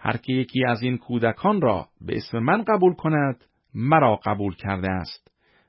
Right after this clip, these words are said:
و هر که مرا پذیرفت، نه مرا، بلکه فرستندهٔ مرا پذیرفته باشد.»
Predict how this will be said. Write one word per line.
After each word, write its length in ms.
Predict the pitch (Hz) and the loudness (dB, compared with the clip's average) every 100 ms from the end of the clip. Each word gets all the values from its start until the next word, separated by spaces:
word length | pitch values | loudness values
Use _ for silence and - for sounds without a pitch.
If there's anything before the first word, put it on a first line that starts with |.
| _ | _
و 120 | 98 | -6
هر 160 | 92 104 | -2 -2
که 160 | - 101 | -2 -2
مرا 320 | 107 165 180 | 2 2 2
پذیرفت، 720 | 151 151 160 170 175 165 _ _ _ _ - | 0 -2 0 2 2 0 _ _ _ _ -8
نه 240 | 139 196 | 0 2
مرا، 500 | 185 127 107 98 87 - _ - 92 90 | 4 4 2 0 -2 -10 _ -20 -8 0
بلکه 640 | 127 117 - 117 113 98 95 | 0 0 -4 -2 -2 -4 -8
فرستندهٔ 840 | - 117 107 - 110 101 165 185 117 | -6 -4 -4 -4 -4 -2 -2 0 0
مرا 440 | 107 101 95 85 _ _ | 0 0 0 -4 _ _
پذیرفته 560 | - 107 101 101 - 98 | -10 -6 -4 -4 -4 -6
باشد.» 440 | 92 87 95 90 | -6 -6 -6 -8